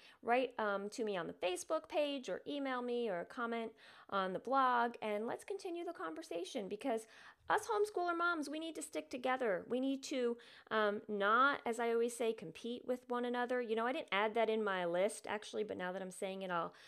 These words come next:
I'll just quickly touch on that comparison trap. Um, do not compare to anybody else and their homeschool. Remember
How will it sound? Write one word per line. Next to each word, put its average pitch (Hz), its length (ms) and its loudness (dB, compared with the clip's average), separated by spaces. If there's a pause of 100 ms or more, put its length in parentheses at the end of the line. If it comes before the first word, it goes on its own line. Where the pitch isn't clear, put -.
(180)
I'll 190 120 -2
just 190 180 -8
quickly 214 320 -2
touch 196 280 -4
on 180 120 -2
that - 180 -4
comparison 180 580 -6
trap. 190 340 -4 (400)
Um, 180 340 0 (100)
do 440 340 12
not 180 540 0
compare 185 760 -4
to - 140 -6
anybody 185 460 -4
else 175 340 -4 (440)
and 180 200 -8
their 175 160 -2
homeschool. 175 720 -6 (320)
Remember 208 760 0